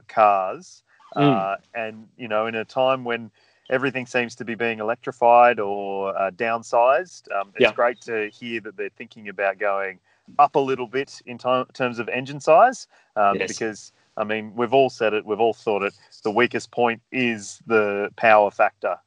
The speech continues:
Speaker 1: in that,
Speaker 2: So,
Speaker 1: uh,
Speaker 2: g-,
Speaker 1: car,
Speaker 2: and
Speaker 1: so.
Speaker 2: for what are the used, uh, values on,
Speaker 1: Well, let
Speaker 2: say,
Speaker 1: me tell
Speaker 2: if
Speaker 1: you.
Speaker 2: I were, if I were to buy, yeah, oh, sorry, okay, we
Speaker 1: If you,
Speaker 2: won't go,
Speaker 1: if,
Speaker 2: we,
Speaker 1: if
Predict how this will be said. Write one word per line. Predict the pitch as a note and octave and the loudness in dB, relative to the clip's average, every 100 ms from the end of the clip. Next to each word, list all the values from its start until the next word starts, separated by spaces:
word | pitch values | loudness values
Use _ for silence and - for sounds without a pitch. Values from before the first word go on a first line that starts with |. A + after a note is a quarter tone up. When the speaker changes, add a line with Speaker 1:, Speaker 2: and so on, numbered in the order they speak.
| _ | _
Speaker 1:
in | A2 G2+ | -14 -6
that, | F#2+ - | -6 -6
Speaker 2:
So, | - F#3 E3+ | 4 6 6
Speaker 1:
uh, | F3+ G4+ - | 4 2 0
Speaker 2:
g-, | G#3+ | -6
Speaker 1:
car, | G#3 F3 G#3 | -6 -4 0
Speaker 2:
and | F3+ | 0
Speaker 1:
so. | F3 | 4
Speaker 2:
for | G3 F#3+ | 6 8
what | F3 G#3+ | 8 4
are | F3 F#3 | 2 -2
the | D#3 C3+ | -2 -2
used, | B2+ B2 A#2 - - | -2 -2 -4 -10 -10
uh, | B2 G#2+ | -6 -4
values | G2 A2 G2+ G2 G2 - C3 | -2 -4 -2 -4 -6 -10 -4
on, | A#2 A#2 A2+ G#2+ | -2 -2 -4 -4
Speaker 1:
Well, | G3 F#3+ G3 | 4 6 6
let | E3+ | 6
Speaker 2:
say, | |
Speaker 1:
me | - | 4
tell | B3 E3 | 4 4
Speaker 2:
if | F3 G#3+ | 4 6
Speaker 1:
you. | |
Speaker 2:
I | A#3 | 4
were, | G3 | 2
if | E3+ F#3+ | 0 0
I | |
were | G3+ F3 | 0 0
to | |
buy, | C3+ D3 C#3 C3 B2 A#2+ - - _ - | -2 -2 -2 -2 -4 -6 -14 -20 _ -2
yeah, | G#2+ - - | -2 -2 -10
oh, | A2+ | -10
sorry, | - A2+ - - | -6 -8 -8 -12
okay, | - F#2 | -6 2
we | F3 | 4
Speaker 1:
If | |
you, | G3+ A3+ | 6 6
Speaker 2:
won't | |
go, | D3 | 6
Speaker 1:
if, | D#3 | 6
Speaker 2:
we, | D#3+ | 6
Speaker 1:
if | F3+ | 4